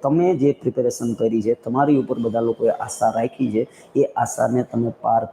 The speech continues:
કરી શકશો કે નહીં કરી શકશો,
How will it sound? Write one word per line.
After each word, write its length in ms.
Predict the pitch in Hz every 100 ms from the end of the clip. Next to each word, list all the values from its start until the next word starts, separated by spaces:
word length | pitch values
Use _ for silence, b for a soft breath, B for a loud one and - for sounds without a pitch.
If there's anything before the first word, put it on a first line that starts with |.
| -
કરી 180 | 117 139
શકશો 640 | - 139 - 156 156 160 -
કે 60 | -
નહીં 340 | 104 110 147
કરી 200 | 147 151
શકશો, 540 | 151 156 - 156 165